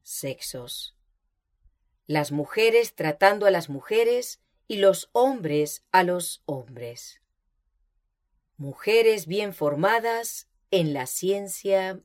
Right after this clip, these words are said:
médica. Las doctoras debieran rehusar tratar los órganos privados de los hombres. Ellas debieran dedicarse a tratar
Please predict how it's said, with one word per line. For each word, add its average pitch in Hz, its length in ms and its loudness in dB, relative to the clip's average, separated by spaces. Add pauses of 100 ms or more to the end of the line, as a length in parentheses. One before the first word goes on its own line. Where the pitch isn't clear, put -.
médica. 127 800 -10 (1400)
Las 226 260 2
doctoras 196 840 -2 (340)
debieran 196 540 0
rehusar 285 920 0 (400)
tratar 196 480 0
los 190 340 4
órganos 196 640 0
privados 190 880 0
de 160 120 -6
los 165 320 -6
hombres. 117 720 -12 (720)
Ellas 180 360 2
debieran 190 480 2
dedicarse 190 1000 0
a 160 160 0
tratar 294 640 0